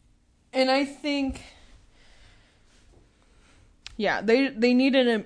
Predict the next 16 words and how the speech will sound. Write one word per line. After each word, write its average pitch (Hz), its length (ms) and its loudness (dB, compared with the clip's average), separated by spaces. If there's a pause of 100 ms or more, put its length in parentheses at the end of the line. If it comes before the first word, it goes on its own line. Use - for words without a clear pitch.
a, - 0 -
a 208 140 -4
more 202 580 -2
specifically 190 680 -8
satirical 175 1040 -8 (1040)
writer 185 560 -4
on, 214 240 -10
on 190 320 -8
board 175 400 -8 (460)
to 202 100 -8
help 180 300 -6
them 175 200 -6
kind 170 300 -10
of 165 320 -10
navigate 175 800 -10 (920)
this 240 540 -6